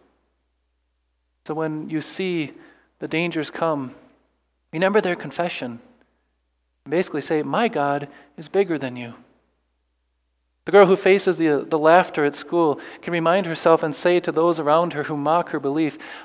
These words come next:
"My God is bigger than you." The one who faces the pressure from family or friends to turn aside from confessing the truth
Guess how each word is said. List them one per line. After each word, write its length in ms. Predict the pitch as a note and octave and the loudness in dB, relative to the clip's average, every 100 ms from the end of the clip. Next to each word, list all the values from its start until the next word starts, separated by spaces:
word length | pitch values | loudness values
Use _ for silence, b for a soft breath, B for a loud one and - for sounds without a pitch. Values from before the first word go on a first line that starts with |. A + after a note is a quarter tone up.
| B | B
"My 160 | A3 A#3+ | 2 4
God 240 | G3+ G3 | 4 4
is 100 | E3+ | 2
bigger 420 | - F#3 D3+ B2+ A#2 | 0 -4 -2 -6 -8
than 160 | C3 B2+ | -12 -10
you." 260 | C3+ D3 C#3 _ _ _ _ _ _ _ _ _ _ _ _ _ _ _ - | -10 -12 -18 _ _ _ _ _ _ _ _ _ _ _ _ _ _ _ -2
The 60 | |
one 100 | F3+ | 2
who 80 | F3+ | 2
faces 400 | F3 F#3 F#3+ F#3+ | 4 4 4 0
the 80 | E3+ | -4
pressure 440 | D#3 F3+ F3+ E3+ | -2 0 2 0
from 200 | D#3 D#3+ | -4 -4
family 480 | C#3 - D#3+ F3+ D#3+ | -2 2 2 2 0
or 80 | C#3 | -2
friends 380 | C3+ D#3+ D3+ C3+ | -2 -2 -2 -4
to 100 | D3+ | -10
turn 240 | - G#3 | -2 0
aside 460 | F#3 - E3 E3+ E3 | 0 2 4 6 2
from 120 | D3+ | -4
confessing 640 | C3 C#3 E3 E3 D#3+ D3 | -8 -2 -2 -2 -4 -8
the 100 | C3+ | -8
truth 360 | C3 F3+ E3+ | -6 0 0